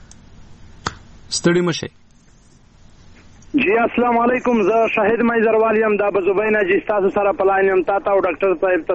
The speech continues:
Speaker 2: سلامونه وایم.
Speaker 1: په خیر راغلی میزروال صاحب، پوښتنه وکړئ.
Speaker 2: الله دې مل شه. جی، زه، ما پلار دی دلته،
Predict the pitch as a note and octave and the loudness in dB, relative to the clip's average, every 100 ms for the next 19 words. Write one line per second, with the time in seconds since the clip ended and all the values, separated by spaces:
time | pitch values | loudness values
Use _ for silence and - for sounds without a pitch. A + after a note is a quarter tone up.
0 | - F3 F3 F#3+ F#3+ G3 G3 F#3 - - | 0 0 2 2 2 0 0 0 -4 -20
1 | - - - - - - - - - C#3+ | -20 -20 -20 -20 -20 -20 -20 -20 -4 -4
2 | - F3 F3 E3+ D#3+ E3+ E3 D3+ D#3+ E3 | 0 0 0 0 0 0 0 0 0 0
3 | E3+ - E3 D3+ - C3+ - C#3 G#2+ - | 0 0 -4 -4 -4 -4 -2 -2 -2 -8
4 | - - - - - - - - - - | -18 -20 -20 -20 -20 -18 -18 -18 -20 -20
5 | - C#3+ D#3+ D#3+ E3+ F3+ G3 G#3+ G3+ F3 | -12 -2 0 0 2 2 0 0 -2 -2
6 | A3+ A3+ G3+ A#3 B3 B3 A#3 - - - | -2 0 0 0 2 0 -2 -10 -12 -4
7 | G#3+ A3+ B3 B3 B3+ B3+ B3+ B3+ B3 A#3 | 0 0 0 0 0 0 0 2 2 2
8 | G#3+ | 0